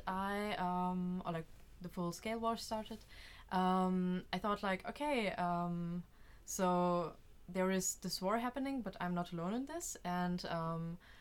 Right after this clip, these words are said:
I thought, like, okay, I'm, like, so much connected to, like, leftist anarchist movement, and together we can start something, and, uh,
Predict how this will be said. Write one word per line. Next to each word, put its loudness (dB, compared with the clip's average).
I 2
thought, 4
like, 4
okay, 4
I'm, 0
like, 0
so 2
much 2
connected -2
to, -4
like, -4
leftist -2
anarchist -2
movement, 2
and 4
together 0
we 4
can -2
start -4
something, -2
and, -4
uh, -4